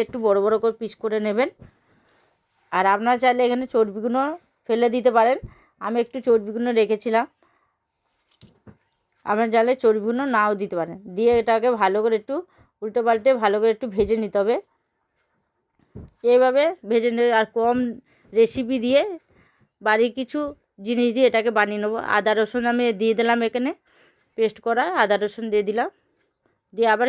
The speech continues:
কিছুক্ষণ কষে নিচ্ছি। গ্যাসটাকে খুব একটু জোরে রাখবেন না, তাহলে পেঁয়াজ টিয়াজ সব পুড়ে যাবে, তো এই জন্য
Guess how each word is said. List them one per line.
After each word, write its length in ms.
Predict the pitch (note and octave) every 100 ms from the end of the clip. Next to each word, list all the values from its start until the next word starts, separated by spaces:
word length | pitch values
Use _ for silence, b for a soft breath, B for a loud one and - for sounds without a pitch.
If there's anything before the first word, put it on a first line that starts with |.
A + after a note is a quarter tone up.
| B3+
কিছুক্ষণ 300 | A#3 B3 C#4+ C#4
কষে 260 | A#3+ A3+ G#3+
নিচ্ছি। 320 | F#3 F3+ - F3 - _ _ _ _ _ _ _ _ _ -
গ্যাসটাকে 440 | A3 G#3+ B3+ B3 C4
খুব 140 | - C4+ C4
একটু 160 | B3+ C#4+ A#3
জোরে 200 | A#3+ A#3
রাখবেন 280 | A#3 A3+ A#3 C4+
না, 60 | D4+
তাহলে 200 | B3 A3 A#3+
পেঁয়াজ 220 | A3+ G#3 G3+
টিয়াজ 160 | A3 G#3
সব 120 | A3+ A3+ -
পুড়ে 220 | G#3+ G#3 G3+
যাবে, 180 | F#3 A#3 D4+ _ _ _ _ _ _ _ -
তো 0 |
এই 80 | G#3+
জন্য 160 | G#3+ A#3